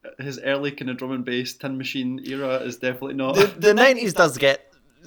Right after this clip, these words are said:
Speaker 2: absolutely shafted. Like, I think that we, we do, like, some Hello Space Boy, which I was quite impressed with. But, like,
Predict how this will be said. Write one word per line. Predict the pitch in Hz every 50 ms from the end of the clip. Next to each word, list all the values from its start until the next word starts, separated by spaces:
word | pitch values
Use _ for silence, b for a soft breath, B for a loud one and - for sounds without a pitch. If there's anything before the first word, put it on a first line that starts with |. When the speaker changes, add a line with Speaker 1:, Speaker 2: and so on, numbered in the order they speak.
| - -
Speaker 2:
absolutely | 165 147 143 131 - - 139 123 123 120 107 113 107 101
shafted. | - 120 110 104 104 - - 113 110 -
Like, | 127 120 123 127
I | 143 139 139
think | 147 147 135
that | 127 123
we, | 147 143 143 139 127 -
we | 139 143 143
do, | 131 156 160 156 147
like, | 135 127 120 113 117 120 - - - - _ _ _ _ _ _ _
some | - - - 123 117 113 113 107 -
Hello | 131 127 120 120 113
Space | 107 - - 117 113 110 -
Boy, | - 107 98 95 98
which | 110 -
I | 113
was | 101 98
quite | - - 110 101
impressed | 104 98 - 110 98 101 101 - 104
with. | 98 98 98 - - _ _ -
But, | 117 110 107 -
like, | 107 110 104 101 107 107 - -